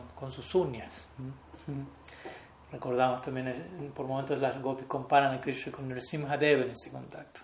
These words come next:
Así como él abrió el pecho de Hiranyakashipu, de la misma manera abrió nuestro corazón, dejándonos en separación aquí. Obviamente cuando Sri Radha aquí se expresa, estamos sintiendo el profundo dolor de la lujuria, también expresamos,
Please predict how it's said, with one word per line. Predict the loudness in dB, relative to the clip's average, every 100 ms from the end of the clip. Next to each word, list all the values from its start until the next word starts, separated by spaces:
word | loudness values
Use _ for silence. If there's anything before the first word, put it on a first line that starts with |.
| -16
Así | -14
como | -8 -6
él | -4 -2
abrió | 0 6 8 8
el | 8
pecho | 6 4 6
de | 6
Hiranyakashipu, | 8 6 4 0 -2 -2 2 2
de | 4
la | 0
misma | -2 -4
manera | -2 0 0 0 -16 -20 -20 -14 0
abrió | 8 8
nuestro | 8 2 -2
corazón, | 0 0 2 0 -2 -4 -14 -20 -20 -16
dejándonos | -8 -2 0 -2 -4
en | -6
separación | -6 -6 -4 -2 -2 -4
aquí. | -8 -4 -6 -6 -16 -16 -14 -16 -18 -20 -20 -20 -2
Obviamente | 4 8 12
cuando | 12 10
Sri | 10 12
Radha | 12 12
aquí | 12
se | 4
expresa, | 2 8 10 10 8
estamos | 4 4 4
sintiendo | 0 6 8 8
el | 4
profundo | 2 2 0 6 8
dolor | 8 8
de | 8
la | 8
lujuria, | 4 4 8 8 8
también | 4 0 -2
expresamos, | -4 -2 2 4 2 0